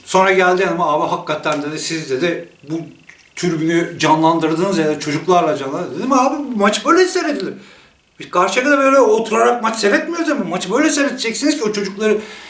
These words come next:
Neyse dışarı çıktık. Abi kendime de Tarkan gibi zannettim. Gençler geliyor, önüne gelen bize fotoğraf çekiliyor. Al fotoğraf, al fotoğraf. E, neyse biz atladık taksiye, gene Bayasan'a gittik. Aynı yere.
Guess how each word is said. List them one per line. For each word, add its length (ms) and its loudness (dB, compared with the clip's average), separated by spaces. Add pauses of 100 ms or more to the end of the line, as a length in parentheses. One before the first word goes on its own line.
(260)
Neyse 580 2 (120)
dışarı 280 2
çıktık. 400 -6 (100)
Abi 420 4 (200)
kendime 380 0
de 120 2
Tarkan 420 0
gibi 120 -4
zannettim. 360 -2 (160)
Gençler 360 -2
geliyor, 380 0 (180)
önüne 260 4
gelen 260 4
bize 160 -4
fotoğraf 420 0
çekiliyor. 280 0
Al 200 2
fotoğraf, 420 -2
al 240 2
fotoğraf. 460 -2
E, 100 -4
neyse 400 -2 (440)
biz 120 -2
atladık 380 0
taksiye, 340 0
gene 280 0
Bayasan'a 460 0
gittik. 280 -12 (100)
Aynı 280 -2
yere. 360 -8